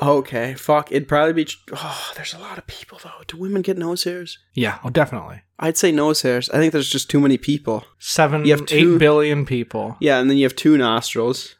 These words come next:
Speaker 2: Right.
Speaker 1: And then there's, there's gotta be at least, like, a hundred. Like, there's a bunch of tiny ones, you know what I mean, that you can't see, that don't
Speaker 2: Right.
Speaker 1: bother
Speaker 2: So
Speaker 1: you.
Speaker 2: let's say each person has a hundred nose hairs per nostril or per nose?
Speaker 1: I'm saying per nostril.
Speaker 2: So two hundred nose hairs.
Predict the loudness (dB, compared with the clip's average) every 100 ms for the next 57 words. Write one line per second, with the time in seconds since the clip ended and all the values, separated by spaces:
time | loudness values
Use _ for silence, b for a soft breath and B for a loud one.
0 | _ -2 -2 0 -4 0 2 2 0 -4
1 | -10 -8 0 0 2 0 0 -4 -4 -8
2 | -12 -6 -2 -2 -2 -2 0 0 -2 -6
3 | _ _ -4 -2 -2 0 4 2 2 0
4 | 4 4 4 0 -4 -4 0 0 2 2
5 | 2 0 -2 0 2 0 0 0 2 4
6 | 4 4 2 0 -2 0 4 4 4 4
7 | 4 2 -4 2 2 2 0 0 0 2
8 | 2 4 4 4 2 0 0 0 0 -2
9 | -6 2 2 4 2 4 4 4 4 2
10 | 0 0 -2 -4 -8 -10 -6 -2 0 0
11 | 2 0 2 0 -2 -4 -10 -12 -14 _
12 | -4 2 2 2 2 4 4 4 4 2
13 | 4 4 4 -4 _ -4 0 0 0 0
14 | 0 -2 -8